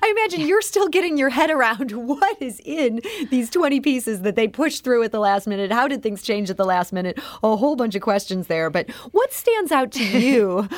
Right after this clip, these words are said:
<laughs> among the flurry of bills that the House pushed through on that final day?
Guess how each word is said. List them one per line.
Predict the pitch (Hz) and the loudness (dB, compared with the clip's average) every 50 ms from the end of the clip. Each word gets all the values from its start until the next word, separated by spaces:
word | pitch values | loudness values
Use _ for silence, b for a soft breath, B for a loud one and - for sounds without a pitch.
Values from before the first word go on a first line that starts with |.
| - | -10
<laughs> | - - 262 - | -8 -6 -2 0
among | 247 254 240 240 233 233 226 | 2 2 2 2 2 0 0
the | 202 202 | -2 -4
flurry | - - - 247 254 262 294 302 330 311 254 233 214 | -6 -6 -2 2 2 4 4 4 2 2 2 2 2
of | 208 165 - | 0 0 0
bills | 214 214 233 226 214 185 165 - - | 2 2 4 4 4 2 0 -2 -4
that | 175 - | -4 -4
the | - 175 | -2 -2
House | 170 190 175 170 | -2 -2 -4 -6
pushed | - - - 196 - - - | -8 -6 -6 -6 -6 -4 -4
through | 190 185 180 175 | -2 0 0 0
on | 165 156 | 0 -2
that | 151 147 - | -4 -6 -4
final | - 147 143 131 139 - | -4 -4 -4 -4 -4 -6
day? | - - 50 53 - - | -4 -4 -4 -4 -4 -6